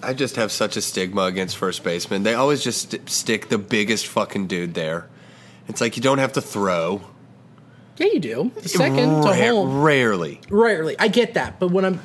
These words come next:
Speaker 2: what I'm telling you, I played first base too. I played first, third, catcher. Is the footwork between having to move to the corner of the bag and do the stretch, or the fact that you have to judge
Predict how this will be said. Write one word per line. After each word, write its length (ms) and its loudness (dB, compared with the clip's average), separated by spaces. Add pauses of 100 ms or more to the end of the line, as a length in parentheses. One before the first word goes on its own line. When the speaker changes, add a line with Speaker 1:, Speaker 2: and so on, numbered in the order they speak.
Speaker 2:
what 120 4
I'm 180 0
telling 320 0
you, 320 -2 (380)
I 100 6
played 280 0
first 260 -4
base 220 -2
too. 280 -8 (140)
I 80 -2
played 260 -4
first, 400 0
third, 320 -2 (160)
catcher. 280 -8 (1080)
Is 140 0
the 100 0
footwork 480 2
between 400 0
having 380 -2
to 80 -2
move 400 -2
to 100 -4
the 80 -10
corner 300 2
of 80 2
the 60 2
bag 380 0
and 80 -6
do 120 -4
the 80 -8
stretch, 520 0 (380)
or 400 2
the 80 -2
fact 260 -2
that 120 -8
you 140 0
have 260 -4
to 180 -4
judge 500 -2